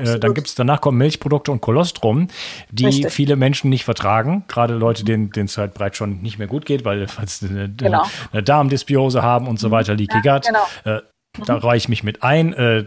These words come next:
Speaker 1: vertrage ich auch nicht besonders gut, kann man machen, also ich flipp, flipp
Speaker 2: Mhm.
Speaker 1: da nicht aus, aber richtig gut vertragen tue ich's nicht.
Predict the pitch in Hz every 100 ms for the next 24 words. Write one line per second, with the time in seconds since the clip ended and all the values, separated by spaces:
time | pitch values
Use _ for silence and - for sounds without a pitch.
0 | - - 113 113 110 127 156 - 135 147
1 | 143 - 156 - 113 117 110 113 151 170
2 | - 104 104 - - 123 101 196 202 95
3 | 101 120 151 156 113 107 101 - - 123
4 | - 104 104 101 90 98 147 156